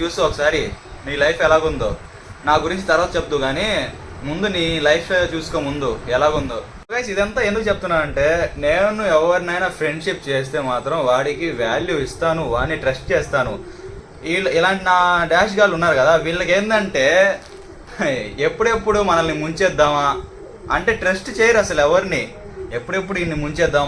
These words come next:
మనం, మరి ఈడేనా, ఈడేరా ఫ్రెండ్ అంటే ఈడేరా మనం అయితే అనుకుంటాం. But ఈడికి అలాంటి ఏం లేదు, ఎప్పుడెప్పుడు తొక్కేద్దామా అని ఉంటుంది.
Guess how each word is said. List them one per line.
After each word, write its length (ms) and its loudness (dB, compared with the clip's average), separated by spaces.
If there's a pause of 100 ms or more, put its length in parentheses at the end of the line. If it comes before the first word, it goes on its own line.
మనం, 180 4 (180)
మరి 160 0 (100)
ఈడేనా, 300 0 (300)
ఈడేరా 320 0
ఫ్రెండ్ 260 0
అంటే 200 -4
ఈడేరా 300 2
మనం 180 0
అయితే 180 0
అనుకుంటాం. 360 -4 (640)
But 180 0 (120)
ఈడికి 220 2 (100)
అలాంటి 320 4
ఏం 40 -4 (100)
లేదు, 180 2 (380)
ఎప్పుడెప్పుడు 460 -2 (100)
తొక్కేద్దామా 580 0
అని 140 0
ఉంటుంది. 360 -6